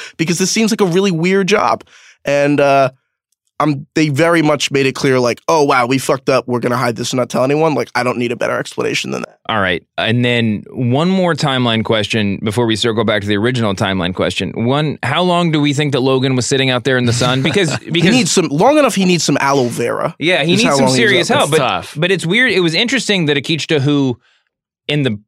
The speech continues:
Speaker 2: present tense of the storyline is liter-, is saving the humans,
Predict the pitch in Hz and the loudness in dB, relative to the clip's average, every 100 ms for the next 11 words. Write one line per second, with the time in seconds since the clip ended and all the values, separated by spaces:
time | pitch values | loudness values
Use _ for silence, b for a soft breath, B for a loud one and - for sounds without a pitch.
0 | _ - 233 247 180 135 151 127 123 120 | _ -4 0 0 -2 -2 -2 -2 -4 -2
1 | - 131 123 117 117 113 107 113 143 151 | 0 0 2 2 0 0 -2 0 0 0
2 | 143 101 - 160 165 143 139 120 107 110 | -2 -2 -2 0 2 0 0 0 -2 -2
3 | 135 110 82 - - - | -2 -2 -4 -10 -14 -18